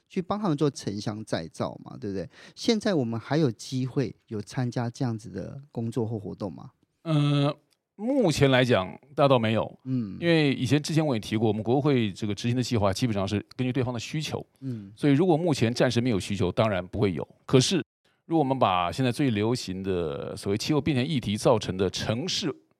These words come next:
Speaker 2: 韧性，
Speaker 1: 嗯。
Speaker 2: 那某种程度你可以说是有关联的。
Speaker 1: 是。
Speaker 2: 因为就像贝里斯，我们那边有城市防灾的计划，甚至未来洪都拉斯也有，这都是本身涉及到城市在发展的过程当中，
Speaker 1: 嗯。
Speaker 2: 面对气候变迁所，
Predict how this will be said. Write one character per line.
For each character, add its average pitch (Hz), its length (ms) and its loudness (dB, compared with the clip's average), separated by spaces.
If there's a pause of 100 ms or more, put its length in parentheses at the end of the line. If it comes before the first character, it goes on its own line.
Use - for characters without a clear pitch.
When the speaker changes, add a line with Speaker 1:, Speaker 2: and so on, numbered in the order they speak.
(160)
Speaker 2:
韧 170 200 2
性， 143 200 -4 (320)
Speaker 1:
嗯。 123 240 -8
Speaker 2:
那 123 100 0
某 120 140 8
种 131 100 4
程 107 160 2
度 107 180 2
你 90 120 -6
可 - 120 0
以 101 60 2
说 101 160 -2
是 104 120 -2
有 82 100 0
关 85 160 -4
联 76 180 -10
的。 - 180 -18
Speaker 1:
是。 113 380 -6
Speaker 2:
因 135 100 4
为 135 160 6
就 131 260 -2
像 135 160 2
贝 151 120 2
里 92 140 -2
斯， 113 200 -4
我 98 100 0
们 90 120 -6
那 104 100 -4
边 104 180 -2
有 71 380 -4
城 107 180 -6
市 110 120 -2
防 98 200 -2
灾 104 120 4
的 104 80 2
计 107 160 0
划， 95 220 4
甚 98 160 -2
至 101 60 -2
未 104 120 2
来 95 80 2
洪 95 160 -6
都 113 80 -4
拉 120 140 2
斯 123 160 -4
也 101 180 2
有， 113 160 2 (300)
这 160 100 -6
都 175 120 4
是 165 100 2
本 104 180 -2
身 120 140 -2
涉 131 160 -2
及 117 80 2
到 110 120 2
城 110 280 -4
市 127 100 -4
在 120 120 4
发 151 220 2
展 139 120 0
的 95 80 -4
过 104 120 -2
程 101 120 -2
当 107 240 -2
中， 110 160 -2
Speaker 1:
嗯。 117 60 -10 (240)
Speaker 2:
面 156 200 0
对 120 140 6
气 - 220 0
候 127 120 6
变 123 240 2
迁 120 160 2
所， 87 180 -2